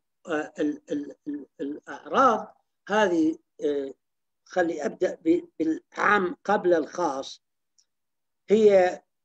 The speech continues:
تصيب كل إنسان. أرجو أن يعني تفتحوا صدركم إليه. الضغوط النفسية هي في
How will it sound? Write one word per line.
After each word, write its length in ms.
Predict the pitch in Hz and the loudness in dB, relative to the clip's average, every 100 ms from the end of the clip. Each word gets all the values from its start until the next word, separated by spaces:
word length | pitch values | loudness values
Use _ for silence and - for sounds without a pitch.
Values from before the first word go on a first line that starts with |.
| _ _ _ _ _ _ _ | _ _ _ _ _ _ _
تصيب 600 | - 202 - 302 320 - _ - | -2 0 6 8 8 4 _ 4
كل 260 | 480 370 190 | 4 4 -2
إنسان. 440 | 196 156 180 113 - _ _ _ _ _ _ _ _ _ _ 196 | -2 -2 -4 -8 -12 _ _ _ _ _ _ _ _ _ _ -8
أرجو 380 | 190 160 190 | -6 -6 -6
أن 220 | 196 175 - _ _ _ _ _ - | -6 -8 -10 _ _ _ _ _ -6
يعني 460 | 151 139 139 139 - _ _ _ | -6 -4 -10 -10 -14 _ _ _
تفتحوا 400 | 190 185 - 170 | -12 -10 -12 -12
صدركم 500 | 160 170 156 - 156 | -8 -6 -6 -8 -8
إليه. 260 | 147 117 - _ _ _ _ _ _ - | -8 -12 -16 _ _ _ _ _ _ -4
الضغوط 560 | 208 185 202 240 320 269 | -4 -2 0 2 2 0
النفسية 920 | 220 190 180 - - 233 208 196 190 | -2 -2 -4 -8 -2 -2 0 -2 -2
هي 420 | 156 180 190 160 | -4 -4 -2 -2
في 140 | - | -4